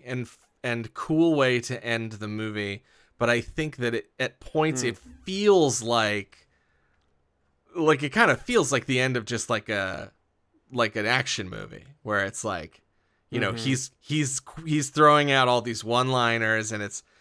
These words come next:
Speaker 1: you know, now it's him against them. And, and it's, it, it, it, it's the
Speaker 2: Yeah,
Speaker 1: kind
Speaker 2: yeah.
Speaker 1: of thing where, you know, the original movie felt, it feels really adult, right?
Speaker 2: Yeah.
Speaker 1: The first one. Would you agree with that?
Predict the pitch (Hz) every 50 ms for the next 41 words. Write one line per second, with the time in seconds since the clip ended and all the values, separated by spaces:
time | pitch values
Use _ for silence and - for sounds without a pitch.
0 | _ _ _ _ 120 120 113 104 104 107 113 120 127 127 123 117 - - - 143
1 | 139 120 117 104 117 113 113 107 - - - 101 117 117 117 120 117 117 117 113
2 | 107 98 92 90 85 _ _ _ _ _ _ _ - 123 127 123 117 - - -
3 | - - 131 127 104 78 117 113 110 107 - 107 135 135 147 135 131 127 123 120
4 | 160 160 - 170 185 185 143 127 - 170 165 143 131 123 120 120 113 110 113 127
5 | 151 131 127 120 120 127 123 123 135 156 175 170 160 170 160 151 143 135 131 127
6 | 127 123 123 120 117 107 - _ _ _ _ _ - _ _ - - - - 139
7 | 135 131 127 131 - _ _ _ _ _ _ 139 131 - - 320 311 226 151 147
8 | 143 156 160 160 151 143 127 113 110 104 - _ _ - 113 82 - - _ _
9 | - - _ _ _ _ _ - 113 120 131 135 131 - _ _ _ _ _ _
10 | - 113 104 98 123 120 - 131 120 127 - - - 139 139 139 143 143 135 -
11 | _ _ 127 120 120 127 127 123 127 131 131 131 135 131 131 139 135 135 139 139
12 | -